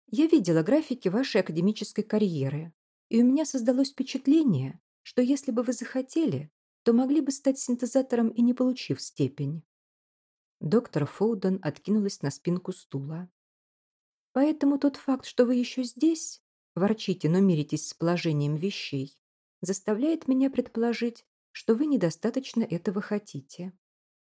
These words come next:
Поэтому требуется жирная приманка, чтобы вас к этому подтолкнуть. Скажите, будь у вас такая возможность, что бы вы сделали, чтобы завершить образование?»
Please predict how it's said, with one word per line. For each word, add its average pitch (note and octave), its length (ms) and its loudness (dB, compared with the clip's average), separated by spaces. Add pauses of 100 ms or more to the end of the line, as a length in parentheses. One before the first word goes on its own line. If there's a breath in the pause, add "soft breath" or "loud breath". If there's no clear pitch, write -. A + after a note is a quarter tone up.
(580)
Поэтому E3+ 680 0
требуется C4+ 680 0
жирная C4+ 400 2
приманка, E3 760 0 (240)
чтобы E3+ 360 0
вас B3+ 240 -2
к - 80 -6
этому F#3+ 300 -2
подтолкнуть. F#3+ 920 -6 (640)
Скажите, F3 800 -4 (260)
будь C4+ 200 -2
у C4+ 60 0
вас C4+ 180 2
такая B3+ 360 -2
возможность, D3+ 840 -2 (260)
что - 280 0
бы D3+ 120 2
вы C#3+ 120 0
сделали, D#3+ 640 -2
чтобы C4 320 0
завершить A3+ 460 -4
образование?» F3+ 920 -2